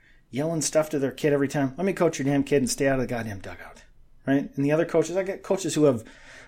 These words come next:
leads on our team, they're beating us, fair enough, but they're, like, bunting and all this stuff. I mean, these,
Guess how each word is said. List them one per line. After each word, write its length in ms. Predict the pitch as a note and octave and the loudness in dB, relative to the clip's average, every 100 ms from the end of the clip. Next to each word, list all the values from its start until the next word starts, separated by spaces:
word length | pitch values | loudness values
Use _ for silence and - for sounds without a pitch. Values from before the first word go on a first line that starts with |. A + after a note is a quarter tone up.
| - | 0
leads 360 | C3+ E3 D#3+ | 2 4 4
on 140 | D#3 D3+ | 6 6
our 120 | C3 | 4
team, 640 | - D#3 C3+ A#2+ A2+ A#2+ - | 2 2 4 4 0 -4 -6
they're 100 | A#2 | 0
beating 240 | A3 D#3 | 2 2
us, 240 | D#3 D#3+ - | 0 0 -8
fair 300 | - D3+ F3+ | 2 4 6
enough, 340 | D#3+ E3 - - - | 4 2 -6 -20 -12
but 140 | - E3+ | -8 0
they're, 120 | F#3 | 4
like, 300 | D#3+ A#2+ - _ _ - - _ - | 4 2 -2 _ _ -20 -20 _ -14
bunting 800 | G#2 F#2+ C#3+ E3 E3+ E3 E3 D#3+ | -12 2 2 4 2 0 0 0
and 60 | |
all 160 | D#3 D#3+ | 0 0
this 100 | D3+ | -2
stuff. 220 | - - | -8 -8
I 40 | G#3+ | -4
mean, 200 | G#3+ G#3+ | -2 0
these, 500 | F#3 A#2 - - | 0 -2 -4 -6